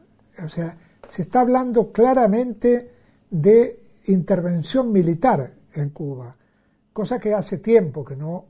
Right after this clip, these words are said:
ocurría, aunque siempre hubo un peligro de esto. Y, eh, este domingo, eh, la cadena, eh, de todos los medios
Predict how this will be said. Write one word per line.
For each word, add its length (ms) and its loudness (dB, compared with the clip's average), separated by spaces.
ocurría, 840 -4
aunque 280 -8
siempre 440 -4
hubo 160 -4
un 140 -10
peligro 500 -6
de 200 -8
esto. 340 -20
Y, 240 2
eh, 160 -10
este 460 -4
domingo, 760 -2
eh, 880 -8
la 500 -2
cadena, 920 -4
eh, 500 -8
de 200 4
todos 480 0
los 180 -4
medios 720 -4